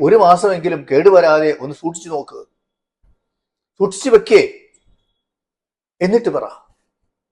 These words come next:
രണ്ടാമതായി, ഭാവാത്മകമായിട്ട് പറയുമ്പോൾ, ആ ഈശോയുടെ മുഖത്തിൻ്റെ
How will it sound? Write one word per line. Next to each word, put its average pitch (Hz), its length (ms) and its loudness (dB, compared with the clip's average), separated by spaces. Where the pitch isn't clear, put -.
രണ്ടാമതായി, 175 640 4
ഭാവാത്മകമായിട്ട് 220 880 4
പറയുമ്പോൾ, 135 480 -4
ആ 143 120 4
ഈശോയുടെ 214 600 4
മുഖത്തിൻ്റെ 220 680 2